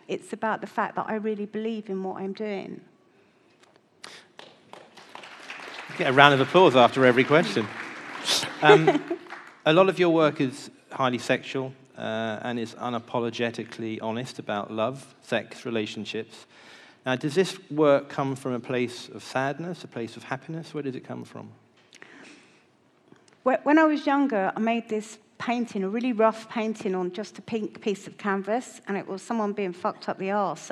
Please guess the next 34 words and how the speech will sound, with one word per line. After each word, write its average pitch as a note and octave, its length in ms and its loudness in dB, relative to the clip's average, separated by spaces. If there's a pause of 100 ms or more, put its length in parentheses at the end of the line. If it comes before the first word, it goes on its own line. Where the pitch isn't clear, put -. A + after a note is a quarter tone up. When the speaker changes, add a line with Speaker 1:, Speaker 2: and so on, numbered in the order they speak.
Speaker 1:
and G3 80 -4
it - 140 -8
said, F#3+ 300 -4 (420)
you A3+ 140 -2
know, F#3 200 0 (200)
"If - 140 -4
I B3+ 60 4
told B3 260 0
the A3+ 60 -8
truth, A#3 400 -4
I'd G#3 100 -6
much A3+ 280 -4
rather G3+ 200 -2
not G3 200 -4
be A3 100 -6
painting." C4+ 760 -4 (1120)
Because B3+ 500 0 (180)
a A#3 80 6
lot C#4 320 6
of C#4+ 160 -2
the C#4 80 -4
sexuality C4 1000 -2
in C4 200 2
my A#3 160 0
work A3+ 640 -2 (680)
is B3 320 -2
about A3+ 320 0
the A3 60 -12
fact - 400 -2
that A3 120 0
I'm A3 180 -2
not B3 200 -2
having E3+ 300 -8
sex - 640 -14